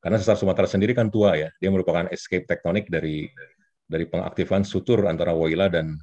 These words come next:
Sibumasu. Nah, terus dia sambil dia direaktivasi, dia membentuk cekungan-cekungan rift-rift ada di sini gitu. Begitupun dia membentuk struktur yang sekarang, struktur-struktur seperti di Sumatera Selatan,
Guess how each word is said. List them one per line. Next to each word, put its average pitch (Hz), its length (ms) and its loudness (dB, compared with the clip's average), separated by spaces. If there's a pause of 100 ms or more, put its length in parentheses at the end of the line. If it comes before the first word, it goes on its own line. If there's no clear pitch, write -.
Sibumasu. 80 720 -2 (320)
Nah, 78 80 -10
terus 78 160 -8
dia 87 160 0
sambil 85 320 -2
dia 82 160 0
direaktivasi, 80 800 -2
dia 98 240 0 (240)
membentuk 82 320 -4
cekungan-cekungan 85 640 -4
rift-rift 92 320 -4
ada 85 160 -4
di 82 160 -4
sini 92 160 0
gitu. 76 160 -10 (640)
Begitupun 104 400 0
dia 143 160 4
membentuk 98 400 2
struktur - 320 0
yang 101 80 2
sekarang, 107 480 2
struktur-struktur 98 560 0
seperti 92 320 -2
di 87 80 -2
Sumatera 87 320 -2
Selatan, 98 560 2